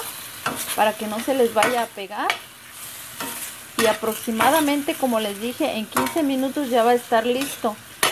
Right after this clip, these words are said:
porque este pollo no queremos que se cosa demasiado. Recuerden que el pollo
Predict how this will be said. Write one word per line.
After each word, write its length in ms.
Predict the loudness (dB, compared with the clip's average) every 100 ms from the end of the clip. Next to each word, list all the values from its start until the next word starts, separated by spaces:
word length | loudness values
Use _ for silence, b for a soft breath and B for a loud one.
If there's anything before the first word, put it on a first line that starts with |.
| -2
porque 400 | -12 -10 -10 -2
este 260 | -2 0 -2
pollo 320 | 4 4 6
no 200 | 2 -2
queremos 380 | -8 -12 -12 -12
que 140 | -10
se 140 | -10 -10
cosa 360 | -2 0 2
demasiado. 680 | 2 2 -2 -4 2 4 4
Recuerden 500 | 2 0 2 2 0
que 340 | 2 4 4 2
el 80 |
pollo 340 | 0 0 2